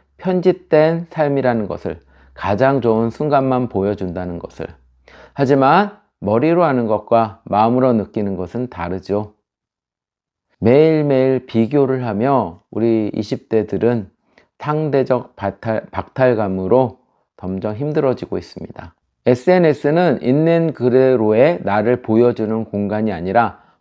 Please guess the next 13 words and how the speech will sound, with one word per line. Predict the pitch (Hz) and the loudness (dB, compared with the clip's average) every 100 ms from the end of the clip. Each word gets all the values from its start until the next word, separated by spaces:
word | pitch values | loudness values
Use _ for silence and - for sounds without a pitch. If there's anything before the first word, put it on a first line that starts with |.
| _ | _
포장된 | - 180 170 160 147 127 | 0 2 2 2 0 0
나를 | 101 104 104 | 0 0 -2
경쟁적으로 | 98 101 113 110 101 104 98 | -4 -4 -4 -4 -4 -4 -4
보여주는 | 95 92 98 95 | -4 -4 -4 -8
공간이 | 90 98 95 104 95 | -6 -4 -4 -4 -6
되고 | 82 80 | -8 -6
있으니까요. | 87 - 95 85 - 76 85 85 - | -8 -6 -8 -8 -10 -10 -10 -10 -2
마스크를 | 92 101 - - 117 101 107 | 0 0 -6 -6 -2 0 -2
하고서요. | 104 127 113 104 87 76 101 98 _ _ _ _ _ _ - | -4 -6 -4 -4 -6 -6 -8 -10 _ _ _ _ _ _ 0
연구 | 117 147 175 196 | 4 4 4 2
결과들은 | 151 127 127 165 123 131 175 139 85 76 _ _ | 4 2 4 4 4 4 4 2 -2 -10 _ _
이러한 | - 127 160 160 151 | -2 4 4 4 0
에스엔에스의 | 110 110 - 147 139 131 - 135 135 139 139 139 | -2 -6 0 0 2 -2 -2 2 4 6 4 0